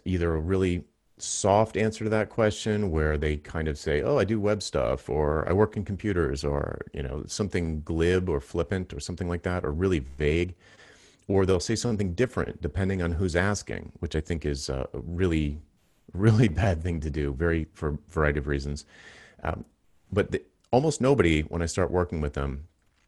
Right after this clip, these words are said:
has a really clear, laser-focused answer to that question. And we're gonna,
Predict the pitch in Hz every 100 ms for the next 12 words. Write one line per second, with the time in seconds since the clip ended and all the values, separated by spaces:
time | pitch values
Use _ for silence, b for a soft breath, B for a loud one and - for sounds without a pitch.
0 | - - 85 80 73 - _ _ - _
1 | - 131 110 87 - 82 73 71 - 80
2 | 95 110 110 107 87 82 - - 76 -
3 | 71 71 - 85 78 73 - 71 67 -
4 | - 50 82 B B B B B _ 85
5 | 78 73 85 80 85